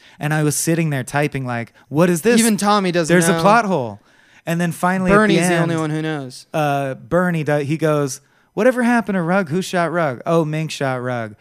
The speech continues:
Speaker 1: "Why?" "I don't, it was a misunderstanding."
Speaker 2: Yeah.
Speaker 1: So it's like some shit can just happen. <laughs>
Speaker 2: Like, he
Speaker 1: Yeah.
Speaker 2: thought he was telling
Speaker 1: Him.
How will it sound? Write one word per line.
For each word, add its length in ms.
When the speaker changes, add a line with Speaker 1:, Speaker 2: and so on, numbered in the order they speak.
Speaker 1:
"Why?" 460
"I 180
don't, 180
it 60
was 140
a 80
misunderstanding." 880
Speaker 2:
Yeah. 180
Speaker 1:
So 140
it's 160
like 180
some 300
shit 340
can 180
just 220
happen. 680
<laughs> 80
Speaker 2:
Like, 220
he 120
Speaker 1:
Yeah. 60
Speaker 2:
thought 240
he 160
was 120
telling 540
Speaker 1:
Him. 420